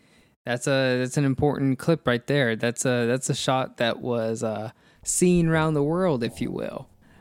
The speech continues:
um, which we'll get to. But before we get into that whole bit, uh,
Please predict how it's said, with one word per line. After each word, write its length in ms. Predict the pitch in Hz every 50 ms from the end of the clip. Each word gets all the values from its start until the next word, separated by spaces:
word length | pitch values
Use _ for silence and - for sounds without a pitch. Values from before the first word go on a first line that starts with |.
| - - -
um, 480 | 113 113 107 101 98 104 107 120 120
which 180 | 120 120 - -
we'll 100 | 123 117
get 260 | 117 113 123 120 - -
to. 220 | - 113 95 95
But 200 | 98 107 113 107
before 340 | - 151 147 - - 196 196
we 120 | 190 190
get 180 | 160 160 165 160
into 300 | - 147 - - 147 135
that 240 | 123 127 120 120 120
whole 300 | - 135 123 120 120 113
bit, 360 | - - 110 107 - - -
uh, 480 | - 127 120 110 107 107 104 104 104